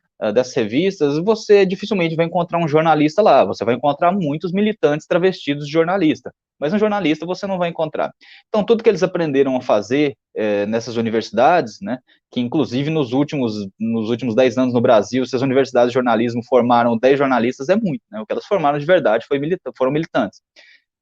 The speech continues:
Então, tudo que eles aprenderam a fazer nessa, nessas universidades, nesses cursos de jornalismo, é mili-, foram militância,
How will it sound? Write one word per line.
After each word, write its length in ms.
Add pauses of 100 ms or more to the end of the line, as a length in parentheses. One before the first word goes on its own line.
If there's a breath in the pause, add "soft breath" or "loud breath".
Então, 380 (100)
tudo 160
que 40
eles 100
aprenderam 300
a 40
fazer 320
nessa, 640
nessas 320
universidades, 720
nesses 240
cursos 200
de 40
jornalismo, 600 (360)
é 60
mili-, 260
foram 180
militância, 640